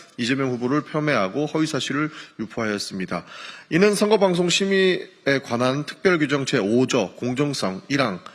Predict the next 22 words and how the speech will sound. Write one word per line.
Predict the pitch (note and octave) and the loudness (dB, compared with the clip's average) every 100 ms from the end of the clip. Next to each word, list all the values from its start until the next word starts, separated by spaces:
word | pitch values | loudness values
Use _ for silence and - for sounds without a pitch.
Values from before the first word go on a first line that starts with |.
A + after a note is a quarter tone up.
| - - _ _ _ | -20 -20 _ _ _
제 | - C#3 C3+ | 2 4 4
십이 | - G3 F#3+ | 2 2 0
조 | C#3+ F#2 | 0 -2
사실보도, | - D3+ E3+ B2 G#2+ F2+ - | 0 0 0 0 -2 -2 -2
제 | B2+ B2 | -2 0
삼 | - - F#3 | -2 -2 0
항, | A#2+ F2+ - - - _ | 0 -2 -14 -20 -20 _
제 | - C3+ | -2 0
십육 | - G3 G#3 - | 0 0 0 0
조 | A#2+ G2+ | -2 0
사실과 | D#3+ E3 E3+ F3+ | 0 2 4 4
의견의 | C3+ C3 D3 D3+ | 4 2 0 0
구별을 | - B2 C3+ B2+ E3+ D3+ | -2 2 2 4 4 4
위반한 | A#2 C3 C3 B2 D#3+ D#3 C#3+ C#3 | 4 2 2 4 4 4 -2 -2
것으로 | C3 C3+ C#3+ | -2 -2 -2
보고 | B2+ A2 D3 - - - | -2 0 2 0 -8 -16
선거방송심의위원회에 | - E3 E3 C3 B2+ C3 - E3+ C#3 A2+ A#2+ G2+ G#2 | -4 0 2 0 -2 -2 -2 0 2 2 2 2 0
심의 | - E3+ C#3 | -2 -2 -2
접수를 | A2+ - A2+ A#2 | -2 -4 -4 -4
하였습니다. | B2 A2+ - G#2 F2+ E2+ - - - - - | -2 -4 -4 -8 -6 -8 -8 -20 -18 -8 2
또한 | F#3+ F3 | 4 4
오월 | B2+ C#3+ F3+ D#3+ | 4 6 6 6